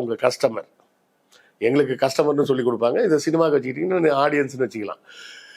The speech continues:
நம்ம கஸ்டமர் நம்ம ப்ராடக்டை பத்தி என்னெல்லாம் கேள்வி கேட்பாங்க அப்படின்றத நாம ஆன்டிசிபேட் பண்ணி அந்த வருஷப்படி வரிசையா சொல்லிக்கிட்டே வரணும். இல்லைன்னா நம்மளே அந்த கேள்வி அவங்கள்ட்ட கேட்டு, "இப்ப இது இந்த மாதிரி இருந்தா என்ன செய்யலாம்?" அப்படின்னு உங்களுக்கு ஒரு கன்ஃபியூஷன் வரும்.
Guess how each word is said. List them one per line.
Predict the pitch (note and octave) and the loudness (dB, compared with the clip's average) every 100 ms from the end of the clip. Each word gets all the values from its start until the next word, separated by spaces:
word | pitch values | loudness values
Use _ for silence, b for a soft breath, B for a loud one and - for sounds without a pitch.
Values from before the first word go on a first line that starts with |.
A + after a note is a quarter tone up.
| B B B _ _ | B B B _ _
நம்ம | B2 C#3 C#3 - | -2 2 2 2
கஸ்டமர் | D3+ D#3 - G#3 D#3+ E3+ F3 | 0 0 2 2 4 2 2
நம்ம | C#3+ C3+ B2 | 2 2 2
ப்ராடக்டை | C#3 E3 F3 - | 2 2 2 -2
பத்தி | B2+ C3 E3 C#3 D3 | -2 -4 -4 -2 0
என்னெல்லாம் | F3 F#3+ D#3 E3 E3 | 2 2 4 2 0
கேள்வி | D#3+ E3+ E3+ D#3 | 2 2 2 2
கேட்பாங்க | C#3+ C#3+ C#3+ C3 A#2+ | 2 2 2 0 2
அப்படின்றத | C3 A#2+ A#2+ B2 A#2 A#2 D3+ E3 | 2 2 2 0 0 2 2 2
நாம | B2+ B2 B2 B2 D3 | 2 0 2 2 2
ஆன்டிசிபேட் | F#3+ F3+ E3+ D3 C3 A#2+ | 2 -2 -4 -4 -4 -4
பண்ணி | - A2 A2 B2 C#3+ D#3 | -2 -4 -2 -2 0 0
அந்த | G#2+ A#2 A2+ | -4 -4 -2
வருஷப்படி | G#2+ B2+ D#3 - E3+ C#3+ C#3 | 2 2 2 2 0 2 0
வரிசையா | D3+ B2+ C3 - C#3+ | 2 2 0 0 -2
சொல்லிக்கிட்டே | C#3 B2+ B2+ C#3 | 0 -2 2 4
வரணும். | B2 A2+ C3+ F#3 B B B | 4 2 2 0 B B B
இல்லைன்னா | - C#3+ D3 E3 F3 | 0 2 4 4 2
நம்மளே | D3 C#3+ D#3 | 2 4 4
அந்த | E3 C#3 | 4 2
கேள்வி | - D#3 D#3+ D3+ | 2 2 4 2
அவங்கள்ட்ட | C3 B2+ A2+ | 2 0 -4
கேட்டு, | - D3 D3 | 0 0 0
"இப்ப | B2+ | -2
இது | A#2+ A#2+ A#2+ B2+ | -2 0 2 2
இந்த | C3 C#3 | 2 2
மாதிரி | D3 D#3 | 2 2
இருந்தா | C3+ D3 | 0 2
என்ன | C#3 C3 D3 | 2 2 0
செய்யலாம்?" | C#3 B2+ B2+ A2+ | 2 4 4 2
அப்படின்னு | B2 | -2
உங்களுக்கு | C3 A#2+ A#2 | -2 -2 -4
ஒரு | G#2+ | -6
கன்ஃபியூஷன் | A#2 A#2 B2 A2 G2+ | -8 -8 -10 -6 -2
வரும். | G2+ G#2+ | 0 0